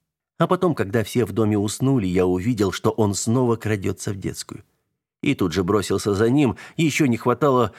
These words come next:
чтобы он вздумал, как это у них водится, душить ребенка во сне или еще что-то в этом духе. Тогда бы я ему показал. Но в этот раз,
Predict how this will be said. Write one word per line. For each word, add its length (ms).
чтобы 340
он 200
вздумал, 520
как 240
это 160
у 80
них 220
водится, 560
душить 480
ребенка 460
во 140
сне 300
или 240
еще 500
что-то 420
в 60
этом 260
духе. 420
Тогда 380
бы 140
я 160
ему 280
показал. 680
Но 120
в 60
этот 240
раз, 280